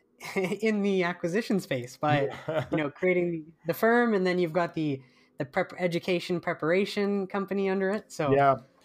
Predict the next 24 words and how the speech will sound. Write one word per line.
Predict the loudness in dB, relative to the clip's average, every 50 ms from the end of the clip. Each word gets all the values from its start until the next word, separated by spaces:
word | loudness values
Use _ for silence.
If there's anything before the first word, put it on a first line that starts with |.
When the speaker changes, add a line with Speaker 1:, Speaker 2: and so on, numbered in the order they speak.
| _ -20 -20 -20 -12 _ 2
Speaker 2:
but | 2 2 4
the | 2 0 0 0
skill | -6 -8 -8 -4 0 0 0 0 0
set | -6 -8 -6 -4 -4 -4 -6 -10 -14
to, | -8 -6 -4 -4 -2 -4 -4 -6 -8 -10
to | -10 -10 -10
coach | -10 -4 0 0 2 2 0 -2 -6
and | -8 -8 -6
help | -4 -4 -6 -6 -6
people | -8 -8 -6 -4 -6 -6
prepare | -4 -8 -10 -10 -8 -4 0 0 0 0 0
is, | -4 -6 -10 -12 -16 _ -10
is | -10 -10 -10 -10
really | -8 -6 -6 -4 -4 -4 -6 -6
a | -8 -10
different | -8 -6 -8 -8 -6 -6 -8 -8 -8
skill | -10 -12 -8 -6 -6 -6 -6 -8
set | -10 -14 -10 -10 -10 -10 -10 -12 -14 _ _ _ _ _ _ _ _ _ _ -18
than, | -16 -12 -6 -4 -4 -2 -2 -4 -4 -6 -10 -10 -8
um, | -6 -6 -4 -6 -6 -6
managing | -6 -4 -4 -4 -4 -4 -4 -4 -4 -6 -4 -4
and | -6 -6
doing | -6 -6 -6 -6 -8 -8
transactions. | -10 -10 -8 -8 -8 -8 -8 -8 -8 -8 -10 -12 -14 -16 -16 -18 -20 -20 -20 -20 _